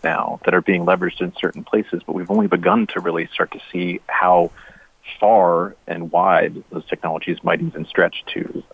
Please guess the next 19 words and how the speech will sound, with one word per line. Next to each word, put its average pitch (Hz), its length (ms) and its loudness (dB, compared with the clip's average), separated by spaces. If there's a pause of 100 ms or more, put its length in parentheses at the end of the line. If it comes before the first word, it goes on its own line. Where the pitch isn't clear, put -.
uh, - 380 2 (100)
to - 140 -12
impact. - 440 0 (720)
Um, 80 320 0 (120)
so 85 120 6
certainly, 87 420 2 (360)
you - 80 -6
know, 80 100 0
those 85 260 0
of 82 100 -4
us 85 160 2
that 87 100 -2
are 87 80 2
living 87 260 2
in 85 80 -4
Western 87 380 0
worlds, 87 400 0
we've 87 180 0
been 82 260 -4